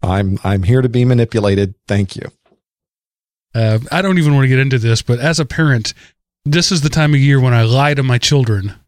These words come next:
Speaker 2: more than any other time of year.
Speaker 1: Sure.
Speaker 2: You
Speaker 1: It,
Speaker 2: know.
Speaker 1: the whole s-, the whole p-, the whole holiday, the entire
Speaker 2: Right.
Speaker 1: season is based around lying to, to kids. So
Speaker 2: Right.
Speaker 1: what, <laughs> what could make us any more important than that?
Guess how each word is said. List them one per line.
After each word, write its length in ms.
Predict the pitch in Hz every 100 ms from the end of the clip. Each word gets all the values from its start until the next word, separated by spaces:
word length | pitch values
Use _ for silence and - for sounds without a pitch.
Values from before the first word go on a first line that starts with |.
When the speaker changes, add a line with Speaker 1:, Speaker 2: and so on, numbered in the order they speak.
| -
Speaker 2:
more 200 | 127 127
than 140 | 117
any 260 | 123 135 123
other 180 | 120 120
time 240 | 123 117
of 120 | 101
year. 300 | 110 98 82 _ _
Speaker 1:
Sure. 320 | - 123 143 - _
Speaker 2:
You 80 | -
Speaker 1:
It, 20 | 113
Speaker 2:
know. 60 |
Speaker 1:
the 160 | 98 117
whole 120 | 135
s-, 160 | 127 -
the 160 | 120
whole 140 | 123 135
p-, 200 | - -
the 120 | 127
whole 200 | 123 180
holiday, 420 | 165 151 185 110 98
the 120 | 113
entire 400 | 120 - 160 139 - -
Speaker 2:
Right. 100 | 120
Speaker 1:
season 600 | 104 156 180 135 92 - - - -
is 180 | 123
based 460 | 101 98 123 151 -
around 640 | 107 104 101 98 104 104 - - _ -
lying 420 | 104 104 117 110
to, 100 | 110 - _
to 100 | -
kids. 420 | 101 101 90 - -
So 480 | - 113 101 98 98
Speaker 2:
Right. 260 | 127 160 -
Speaker 1:
what, 120 | 127
<laughs> 360 | - - _ -
what 260 | 151 143
could 180 | - 135
make 240 | 123 120
us 240 | 123 110 - - - - - - -
any 220 | 139 143
more 240 | 131 120
important 560 | 120 120 120 117 113 -
than 180 | 113 107
that? 300 | 98 98